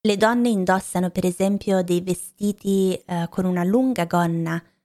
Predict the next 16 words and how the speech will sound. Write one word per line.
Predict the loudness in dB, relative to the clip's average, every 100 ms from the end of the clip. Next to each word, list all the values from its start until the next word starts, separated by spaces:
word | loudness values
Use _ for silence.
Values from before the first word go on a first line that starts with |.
| _ _
con | -2 0
dei | 0 -2
fiori | -2 0 0 0 -4 _ _ _ _ _ _ -6
e, | -4 -2 -2
mm, | -2 -4 -6 -4
un | -2 0
velo | 2 2 4 0
bianco | 0 0 0 0 -2 -4 -4 -4
in | -4 -2
testa. | -4 -8 -8 -10 -10 -10 _ _ _ _ _ _ -16
I | -10
colori | 0 2 4 2 0 -2
principali | -2 -2 0 -2 -4 0 2 0
sono | 0 -2 0 0
il | -2 -2 -4 -6
bianco, | -4 -2 0 -4 -4 -4 -4